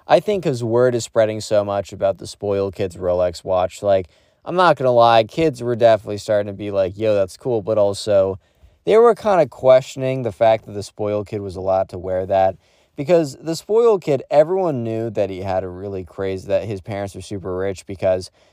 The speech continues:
the only reason they really knew was, one, the car that he gets picked up in is always, like, some crazy car. And also, too, a lot of them were invited to the spoiled kid's, like, second grade birthday party at his house.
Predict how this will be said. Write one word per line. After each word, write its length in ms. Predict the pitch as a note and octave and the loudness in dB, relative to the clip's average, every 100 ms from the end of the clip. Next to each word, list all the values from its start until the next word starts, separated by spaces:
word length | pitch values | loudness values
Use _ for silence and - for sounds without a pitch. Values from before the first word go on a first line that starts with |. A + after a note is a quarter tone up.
| _ | _
the 100 | C3+ | 0
only 200 | F#3 C#4+ | 2 2
reason 340 | C4+ B3+ G#3 G#3 | 0 -2 -2 2
they 120 | G#3 | 2
really 380 | E3+ E3+ E3 B2+ | 4 4 2 0
knew 320 | A2 A#2+ D#3 | 0 0 0
was, 340 | A#2 G#2 G2+ | -2 -4 -4
one, 520 | - G2+ G2+ A#2 C#3+ | -6 0 2 2 0
the 100 | A2+ | -4
car 400 | F#2 - G2+ G#2 | -6 2 6 6
that 120 | G#2 G2 | 2 -4
he 60 | |
gets 220 | F#2+ F#2 | -4 -4
picked 280 | - G2 E2+ | -4 -8 -2
up 220 | F#2+ F2 | -2 0
in 160 | A2 A#2 | -4 -4
is 140 | G2 | -4
always, 260 | F#2+ F#2 F2+ | -4 -4 -4
like, 160 | F2+ D#2 | -6 -6
some 300 | F#2+ F2 F2 | -10 -10 -14
crazy 720 | - - F#3 D#3+ B2 G#2 G2 | -18 -4 4 6 6 2 -4
car. 460 | F#2 F#2+ F2+ E2+ - _ _ _ | 2 4 4 0 -8 _ _ _
And 100 | B2+ | 4
also, 320 | C#3 D3 D3 B2+ | 4 6 2 0
too, 560 | - A#2+ B2 C#3 C#3 | 0 2 2 2 0
a 100 | G#2+ | 0
lot 280 | G#2+ G2+ G#2+ | 2 6 6
of 80 | A2+ | 4
them 200 | A2+ A2+ | 0 -2
were 160 | G#2 G2 | -2 -2
invited 420 | F#2+ F#2+ F#2+ G2 | 0 2 2 -2
to 80 | G2 | -10
the 100 | G2 | -12
spoiled 400 | - G2 F#2+ F#2+ | -8 -4 -4 -4
kid's, 220 | G2+ F2+ | -8 -2
like, 200 | F#2 F2+ | -2 -2
second 360 | - F#2+ - G2 | -4 -4 -4 -8
grade 260 | F#2 F2+ | -6 -4
birthday 360 | G2+ A2 A2 G#2 | -2 -2 -2 -6
party 380 | G#2+ G2+ G2+ F#2+ | 0 0 0 -2
at 200 | F2 F2 | 0 -2
his 140 | E2+ | -2
house. 460 | C3 C3 B2+ A#2+ | 4 6 4 0